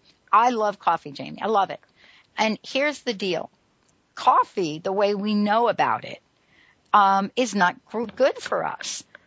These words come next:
But if you get yourself or can find, and I'm gonna tell you how to do this, an organic, shade-grown, fair trade,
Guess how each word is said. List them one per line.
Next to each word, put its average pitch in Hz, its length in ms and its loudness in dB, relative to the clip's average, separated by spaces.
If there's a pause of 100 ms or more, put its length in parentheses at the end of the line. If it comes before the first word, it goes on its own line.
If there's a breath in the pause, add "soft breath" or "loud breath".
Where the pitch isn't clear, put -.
(200 soft breath)
But 247 760 0 (360)
if 220 300 -6
you 262 280 -6
get 262 340 0
yourself 160 580 -2 (260)
or 180 120 -4
can 190 260 -4
find, 156 680 -2
and 170 140 -2
I'm 175 80 2
gonna 180 160 -2
tell 190 160 0
you 190 100 0
how 190 120 0
to 180 100 -2
do 175 180 -6
this, - 380 -8 (420 soft breath)
an 190 140 0
organic, 190 760 0
shade-grown, 180 1200 -2
fair 226 580 0
trade, 170 840 -4